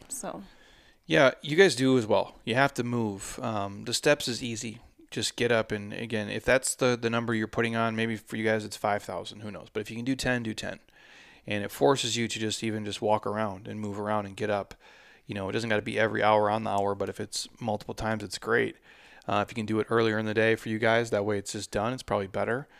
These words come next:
Speaker 2: 'cause by the time you have, like, four beers, odds of you going back, taking a nap, and then hitting the gym and crushing a workout is, uh, slim to none for most people.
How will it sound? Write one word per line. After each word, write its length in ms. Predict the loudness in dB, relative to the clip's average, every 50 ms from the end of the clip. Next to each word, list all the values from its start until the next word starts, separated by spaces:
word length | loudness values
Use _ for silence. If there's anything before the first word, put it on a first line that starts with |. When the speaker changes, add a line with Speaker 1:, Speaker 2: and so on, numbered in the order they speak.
| -20 -20 _ -12
Speaker 2:
'cause 100 | -6 0
by 140 | 2 2
the 60 | 2 2
time 260 | 0 0 0 0 0
you 100 | -2 -2
have, 220 | 0 0 0 0
like, 160 | -2 -6 -8
four 240 | -8 -2 0 0 0
beers, 440 | 0 -2 -2 -2 -2 -4 -6 -10 -14 _ _ _ _ _ _ _ _ _ -20 _ _ -2
odds 220 | 0 2 2 0
of 100 | -2 -4
you 140 | -4 -4 -2
going 240 | 0 0 -2 0 2
back, 280 | 2 2 2 2 0
taking 220 | -4 -6 -4 -4 -6
a 60 | -4
nap, 280 | -2 0 0 0 0 -4
and 100 | -10 -10
then 80 | -10
hitting 240 | -6 -6 -6 -6 -6
the 80 | -8 -8
gym 240 | -6 -6 -6 -6
and 100 | -6 -10
crushing 320 | -6 -4 -4 -4 -4 -6 -6
a 40 | -2
workout 440 | -2 -2 -2 -2 -2 -2 -2 -2
is, 240 | -4 -8 -10 -12 -14 _ _ -20 -20 -20 -20 -20 -20 -20 _ _ _ _ 0
uh, 260 | 2 2 2 2 2
slim 340 | 0 -2 0 0 0 0 0
to 120 | -4 -4 -2
none 320 | 0 0 0 -2 -4 -10 -20 -16
for 180 | -8 -8 -6
most 320 | -4 -2 -4 -4 -4 -6 -8
people. 400 | -8 -10 -6 -6 -8 -8 -8